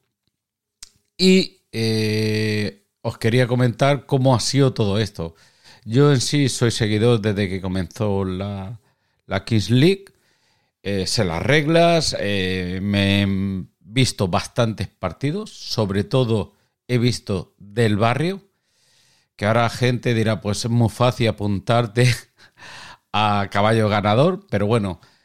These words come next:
yo a Adri Contreras ya lo conocía desde antes porque lo seguía en TikTok.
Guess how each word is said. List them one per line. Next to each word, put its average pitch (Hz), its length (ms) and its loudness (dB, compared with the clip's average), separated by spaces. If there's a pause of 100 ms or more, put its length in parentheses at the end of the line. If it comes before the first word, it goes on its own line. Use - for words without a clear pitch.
(140)
yo 117 520 0
a 107 380 0
Adri 120 340 2
Contreras 110 800 0
ya 117 300 2
lo 107 220 -2
conocía 98 760 -2
desde 95 640 -4
antes 113 420 0
porque 107 760 -4
lo 98 140 -4
seguía 110 840 0
en 104 240 -4
TikTok. - 720 -4